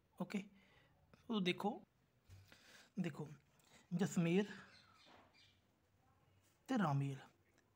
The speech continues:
ਇਹਨਾਂ ਦੋਨਾਂ ਦੇ ਕੋਲ ਇੱਕੋ ਹੀ ਰੁਪਈਆ, ਠੀਕ ਹੈ, ਦੋਵਾਂ ਦੇ ਕੋਲ। ਸੋ ਦੇਖੋ ਆਪਾਂ cost of one pen find ਕਰਨਾ ਹੈ। ਸੋ ਜਿਹੜੀ ਚੀਜ਼ find ਕਰਨੀ ਉਹ let ਕਰ ਲਓ, ਉਹਨੂੰ X ਮੰਨ ਲਿਆ।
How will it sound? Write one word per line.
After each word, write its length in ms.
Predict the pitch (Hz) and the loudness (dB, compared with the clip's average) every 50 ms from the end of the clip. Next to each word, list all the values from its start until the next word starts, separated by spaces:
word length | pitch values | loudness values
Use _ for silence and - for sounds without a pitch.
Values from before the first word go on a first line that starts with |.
| _ _ _ _ - - - - _ _ _ _ _ _ _ - - - - - - | _ _ _ _ -20 -20 -20 -20 _ _ _ _ _ _ _ -20 -20 -20 -20 -2 4
ਇਹਨਾਂ 200 | 247 233 262 247 | 6 6 6 6
ਦੋਨਾਂ 340 | 196 175 185 202 214 233 262 | 6 6 8 8 10 8 8
ਦੇ 60 | 262 | 6
ਕੋਲ 120 | 254 302 294 | 2 0 0
ਇੱਕੋ 200 | 254 - - - | -2 -2 0 2
ਹੀ 60 | 262 247 | 2 2
ਰੁਪਈਆ, 320 | 220 - 180 151 135 131 | 2 0 -2 -2 -2 -2
ਠੀਕ 220 | - - 220 - | -4 -6 -6 -6
ਹੈ, 60 | 220 - - - - _ _ _ - - _ _ - _ - | -8 -12 -16 -20 -20 _ _ _ -20 -20 _ _ -16 _ 0
ਦੋਵਾਂ 160 | 185 214 233 | 2 4 4
ਦੇ 60 | 190 180 | 2 2
ਕੋਲ। 140 | 156 139 - - - - - - - _ _ _ - - - - - - - - - - - - - - | -2 -4 -8 -10 -16 -20 -20 -20 -20 _ _ _ -20 -20 -20 -20 -20 -20 -20 -20 -20 -20 -20 -20 -4 0
ਸੋ 80 | 220 | 4
ਦੇਖੋ 540 | 196 226 - - 247 269 285 285 - - - _ - _ _ _ - - - _ _ _ _ _ _ _ _ - | 4 4 4 4 2 2 2 0 -2 -8 -20 _ -20 _ _ _ -20 -20 -20 _ _ _ _ _ _ _ _ -2
ਆਪਾਂ 320 | 208 202 196 - 233 240 247 240 - - - - _ _ _ - | 0 2 6 8 8 8 8 4 0 -10 -18 -20 _ _ _ 2
cost 560 | - 185 185 190 208 196 - - - - 240 277 | 4 6 8 8 8 6 4 0 -2 -2 -2 -2
of 400 | - 180 160 160 165 160 - - 196 190 175 165 175 180 - - _ _ _ _ _ _ _ _ _ - | 0 0 0 0 0 0 0 2 2 4 4 2 0 -2 -6 -14 _ _ _ _ _ _ _ _ _ -2
one 400 | 208 170 160 160 160 185 220 240 | 0 0 2 4 4 6 6 6
pen 340 | 226 - - 190 185 190 185 | 4 4 4 6 6 6 6
find 280 | - - 156 147 143 143 | 4 0 -2 0 0 0
ਕਰਨਾ 220 | 147 143 151 165 | -2 -2 -2 -4
ਹੈ। 100 | - - - - _ _ _ - - - - _ _ _ - | -8 -10 -14 -20 _ _ _ -20 -20 -20 -20 _ _ _ -8
ਸੋ 80 | - 277 - - _ _ _ _ _ _ - - | -8 -8 -8 -10 _ _ _ _ _ _ -14 -10
ਜਿਹੜੀ 340 | 165 156 170 190 254 277 254 | -2 2 6 6 6 6 4
ਚੀਜ਼ 260 | - - 254 220 - | 4 2 2 2 4
find 200 | 190 165 175 170 | 2 2 2 2
ਕਰਨੀ 200 | - 185 196 202 | 2 4 4 4
ਉਹ 60 | 180 | 4
let 160 | 156 147 143 | 2 0 -2
ਕਰ 120 | - 156 160 | -4 -4 -4
ਲਓ, 80 | 175 | -2
ਉਹਨੂੰ 180 | 180 214 208 208 | 0 2 2 2
X 220 | 165 156 - - 190 | 2 0 0 2 2
ਮੰਨ 140 | 180 175 | 2 2
ਲਿਆ। 180 | 170 175 165 | 0 -4 -8